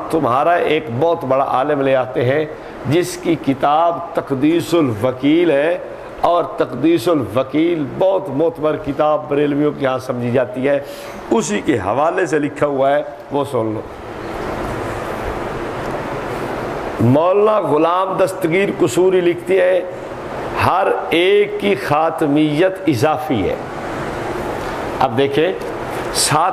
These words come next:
زمینیں ہیں نا، سات زمینوں میں انبیاء کا سلسلہ ہے۔ آدم ہے، نوح ہے، ابراہیم ہے، موسیٰ ہے، عیسیٰ علیہ السلام اور آخر میں محمد۔ ہر نب-، ہر زمین میں ایک ایک محمد آ رہا ہے، تو اب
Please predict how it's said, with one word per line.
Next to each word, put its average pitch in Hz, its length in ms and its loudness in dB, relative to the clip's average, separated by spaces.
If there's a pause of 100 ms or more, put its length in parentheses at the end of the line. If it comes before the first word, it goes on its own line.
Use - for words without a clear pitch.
زمینیں 185 460 4
ہیں 180 120 4
نا، 180 100 2 (540)
سات 170 460 2 (160)
زمینوں 175 440 4
میں 185 180 2
انبیاء 156 420 4 (100)
کا 143 80 2
سلسلہ 113 400 2
ہے۔ 73 80 0 (680)
آدم 160 460 4
ہے، 147 120 4
نوح 151 280 4
ہے، 147 180 2
ابراہیم 139 520 4
ہے، 139 120 4
موسیٰ 139 420 2
ہے، 143 140 2
عیسیٰ 139 400 2
علیہ 135 180 4
السلام 131 600 2
اور 127 240 2
آخر 131 300 0
میں 120 180 4
محمد۔ 120 440 0 (1500)
ہر 208 180 2
نب-، 208 320 0
ہر 214 240 0 (120)
زمین 180 400 2
میں 180 280 2
ایک 175 260 2
ایک 165 120 2
محمد 156 500 0
آ 147 140 2
رہا 147 160 2
ہے، 156 40 4
تو - 240 -4
اب 160 180 0